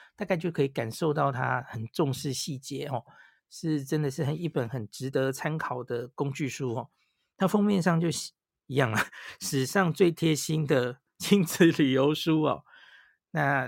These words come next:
里面包括了交通路线、行程规划、住宿精选、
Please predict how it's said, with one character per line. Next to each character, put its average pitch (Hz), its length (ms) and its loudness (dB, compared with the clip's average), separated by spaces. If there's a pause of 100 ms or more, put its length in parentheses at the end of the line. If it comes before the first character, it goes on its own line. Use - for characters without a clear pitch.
(100)
里 139 120 -2
面 165 140 0
包 165 120 4
括 165 160 0
了 151 80 4
交 147 160 2
通 151 160 -2
路 151 180 0
线、 139 280 0
行 131 260 -4
程 127 260 -4
规 135 280 0
划、 135 480 0
住 143 200 -2
宿 135 300 -2
精 135 280 -6
选、 - 280 -10